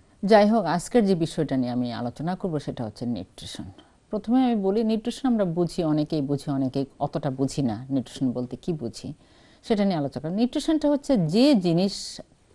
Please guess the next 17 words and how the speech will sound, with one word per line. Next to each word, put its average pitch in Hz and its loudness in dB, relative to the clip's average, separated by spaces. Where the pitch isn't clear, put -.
খাওয়া 156 2
খেলে, 156 4
আমাদের 160 0
শরীরে 151 -2
গ্রহণ 160 4
করলে, 123 0
আমরা 127 -2
গ্রহণ 151 -4
করলে 240 -2
আমাদের 151 -2
শরীরটা 170 -2
সুস্থ - -4
থাকে, 160 -4
সবল 190 2
থাকে, 147 -2
আহ, 156 4
মানে 156 0